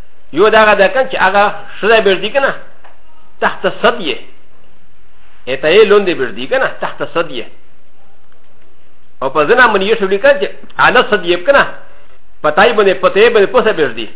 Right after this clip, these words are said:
هغه مسله څه وکړي چې کنه، علی صدر په سینه باندې ږدي کنه، ثدیه نه په سینه.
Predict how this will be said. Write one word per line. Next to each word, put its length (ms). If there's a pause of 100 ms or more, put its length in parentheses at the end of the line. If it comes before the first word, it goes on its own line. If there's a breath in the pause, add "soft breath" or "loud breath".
(1700)
هغه 260
مسله 340
څه 80
وکړي 240
چې 140
کنه، 160 (340)
علی 200 (100)
صدر 220
په 180
سینه 200
باندې 240
ږدي 160
کنه، 180
ثدیه 280
نه 80
په 180
سینه. 260